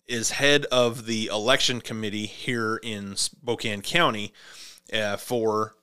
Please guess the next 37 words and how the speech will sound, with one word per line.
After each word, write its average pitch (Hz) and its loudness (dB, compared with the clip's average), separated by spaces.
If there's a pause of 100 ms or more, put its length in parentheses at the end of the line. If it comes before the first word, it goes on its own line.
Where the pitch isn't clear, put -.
(240)
the, 117 -2
the, 107 -6
for 117 2
the 104 0
mail-in 110 0
votes. - -4 (300)
So 104 -4
they 98 -6
go 107 0
and 101 -6
they, 95 -8
they 95 -10
collect 117 -2
them 107 -6
all, 107 -2
and 95 -10 (220)
she - -6
says, 92 -4
"There's 107 -2
no 117 2
way 110 2
that 110 -2
these 104 -4
could 107 -6
be 107 -6
tampered 101 -6
with. 101 -6
This 104 -2
is 92 -6
completely 110 -6
safe. 107 0
Mail-in 113 -2
votes, 107 -2
blah, 113 0
blah, 98 -4
blah, 92 -8
blah." 80 -10